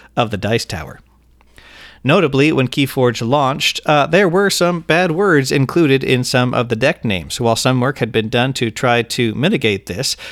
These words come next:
the naming algorithm did have an issue where wor-, the words racism and fascism, along with some other unfortunate combinations,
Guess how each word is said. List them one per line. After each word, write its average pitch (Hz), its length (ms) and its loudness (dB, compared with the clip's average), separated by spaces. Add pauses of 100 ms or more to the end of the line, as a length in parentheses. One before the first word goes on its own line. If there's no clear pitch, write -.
(120)
the - 80 2
naming 185 340 4
algorithm 151 480 2
did 151 220 4
have 156 240 4
an 151 80 0
issue 123 400 0
where 120 160 4
wor-, 123 180 -2
the 120 140 -2
words 135 300 0
racism 135 600 0
and 127 120 0
fascism, 131 600 0
along 120 300 2
with 113 140 -2
some 123 100 -4
other 120 160 0
unfortunate 107 560 -4
combinations, 120 640 -2